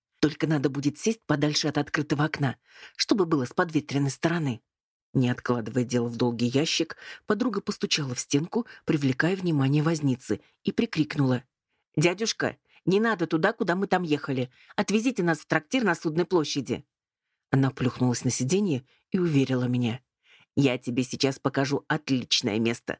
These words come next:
столичная штучка". Говорить подруге о том, что считала тот самый трактир нашим с Кайденом местом, я не пожелала. Наверное, так даже будет лучше,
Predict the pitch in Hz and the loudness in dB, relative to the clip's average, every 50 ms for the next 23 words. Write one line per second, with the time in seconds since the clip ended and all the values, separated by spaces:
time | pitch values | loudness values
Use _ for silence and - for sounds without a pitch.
0 | _ - - - 147 135 120 113 - - - 123 127 127 - - 135 117 - - | _ -8 -2 0 0 0 0 0 -4 -2 -2 0 -2 -2 -2 -2 -2 -2 -2 -2
1 | - 107 - - _ _ _ _ _ _ _ _ _ _ _ _ _ - 135 143 | -4 -6 -6 -8 _ _ _ _ _ _ _ _ _ _ _ _ _ 0 0 2
2 | 127 139 139 131 127 - - - 139 123 139 135 127 135 135 127 - - 131 127 | 2 2 0 0 -2 -2 -2 -2 0 0 0 -2 0 0 -2 -2 0 -2 -2 -2
3 | 123 - - - - _ - - - 151 135 - - - - 139 131 131 127 - | -4 -6 -12 -20 -12 _ -6 -4 -2 0 0 0 -2 -2 -2 0 0 0 0 -2
4 | 139 - - - 151 139 139 135 - - 147 - - - 139 131 - _ - 160 | -4 -4 -2 -2 0 0 0 0 0 -2 -2 -2 -2 -2 -4 -4 -4 _ -2 0
5 | 151 143 131 - - 123 117 - - - 131 123 113 120 120 123 123 131 151 180 | 0 0 0 0 -2 -2 -4 -6 -4 -2 -2 -2 -2 0 0 0 2 2 2 0
6 | 185 - - 131 117 - _ _ _ _ - _ _ _ - 196 196 185 165 147 | 0 -2 -4 -4 -6 -6 _ _ _ _ -20 _ _ _ -2 -2 0 0 0 -2
7 | 143 - 147 135 139 135 127 117 113 107 101 - - _ _ _ _ _ _ _ | 0 0 0 0 0 0 0 -2 -2 -4 -8 -10 -14 _ _ _ _ _ _ _
8 | - - - - 208 214 196 180 156 147 147 143 139 - _ - 139 127 127 127 | -20 -10 -2 0 0 2 2 2 0 0 2 0 0 0 _ -2 -2 -2 0 0
9 | 127 117 139 120 120 127 131 - - 127 117 - - - - | 0 0 0 -2 -2 -2 -2 -2 -2 -4 -2 -2 -2 -2 -4